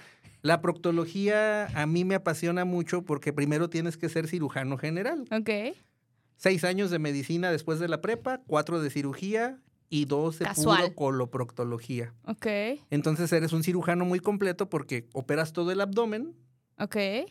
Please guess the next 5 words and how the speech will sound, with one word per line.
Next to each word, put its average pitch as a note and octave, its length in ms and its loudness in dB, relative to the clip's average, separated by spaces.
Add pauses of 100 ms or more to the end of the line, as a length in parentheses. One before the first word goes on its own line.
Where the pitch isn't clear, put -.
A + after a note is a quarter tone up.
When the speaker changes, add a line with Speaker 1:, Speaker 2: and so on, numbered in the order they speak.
(400)
Speaker 1:
Operas C#3+ 440 2
en D#3+ 120 2
forma E3 280 2
abierta, F#3+ 500 0
laparoscópica. F3 1160 -2